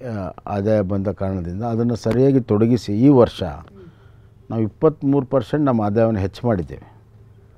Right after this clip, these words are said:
ಎಪ್ಪತ್ತು, ಇಪ್ಪತ್ತ್ಮೂರು ಪರ್ಸೆಂಟ್ ಆದಾಯ ಹೆಚ್ಚು ಮಾಡಿದ ಕಾರಣದಿಂದ ಇವತ್ತು ನಾವು ಸರ್ಪ್ಲಸನ್ನು ಕೊಡೋಕ್ಕೆ ಸಾಧ್ಯ ಆಗಿದೆ. ಮತ್ತು ಮುಂದಿನ ವರ್ಷ ನಾವು, ಆ, ಮೂರು ಸ-, ಲಕ್ಷ ಕೋಟಿಗಿಂತ ಹೆಚ್ಚು, ಮೂರು ಲಕ್ಷ ಒಂಬತ್ತು ಸಾವಿರ ಕೋಟಿ ಬಜೆಟ್ನ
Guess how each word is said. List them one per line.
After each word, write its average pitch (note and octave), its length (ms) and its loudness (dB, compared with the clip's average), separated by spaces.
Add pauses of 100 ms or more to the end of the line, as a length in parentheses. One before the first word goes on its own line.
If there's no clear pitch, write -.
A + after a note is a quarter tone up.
(720)
ಎಪ್ಪತ್ತು, C#3+ 520 0
ಇಪ್ಪತ್ತ್ಮೂರು C#3+ 420 2
ಪರ್ಸೆಂಟ್ C3 340 0
ಆದಾಯ A#2+ 280 2
ಹೆಚ್ಚು B2 300 -2
ಮಾಡಿದ B2 320 2
ಕಾರಣದಿಂದ A#2 640 2 (720)
ಇವತ್ತು A2+ 260 0
ನಾವು A#2 140 -2
ಸರ್ಪ್ಲಸನ್ನು G#2 600 -4
ಕೊಡೋಕ್ಕೆ F2 320 -10
ಸಾಧ್ಯ F#2+ 300 -2
ಆಗಿದೆ. C#2+ 400 -6 (680)
ಮತ್ತು B2 200 -4
ಮುಂದಿನ B2+ 360 4
ವರ್ಷ A2 300 -2 (920)
ನಾವು, A2+ 540 -4 (560)
ಆ, A2+ 220 -2
ಮೂರು B2+ 420 2
ಸ-, - 140 -8
ಲಕ್ಷ A#2 500 -4
ಕೋಟಿಗಿಂತ A#2 640 -2
ಹೆಚ್ಚು, A2+ 380 -4
ಮೂರು A#2 200 0
ಲಕ್ಷ G#2+ 180 -6
ಒಂಬತ್ತು G#2+ 300 -4
ಸಾವಿರ G#2 160 -4
ಕೋಟಿ G2+ 260 -6
ಬಜೆಟ್ನ G#2 540 -6